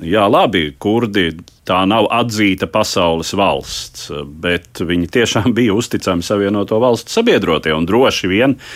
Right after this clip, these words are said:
šai cīņā pret, eh, Daīšu viņi aiztaupīja daža laba amerikāņa dzīvību. Eh, un tagad tas tiek, tā sacīt, eh, izmests pār bortu. Un, eh, nu, tas, protams, ir tāds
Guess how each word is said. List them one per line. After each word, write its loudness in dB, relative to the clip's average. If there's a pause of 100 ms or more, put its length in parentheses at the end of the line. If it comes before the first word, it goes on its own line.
(300)
šai 0
cīņā 0
pret, -2
eh, 0 (400)
Daīšu 2
viņi 2
aiztaupīja 2
daža 0
laba 0
amerikāņa -2
dzīvību. -6
Eh, -14 (240)
un -10
tagad 0
tas 0
tiek, 0
tā 2
sacīt, -2
eh, 2 (640)
izmests -4
pār 0
bortu. 0 (560)
Un, 0
eh, 2 (200)
nu, 2
tas, 0
protams, 2
ir 0
tāds 0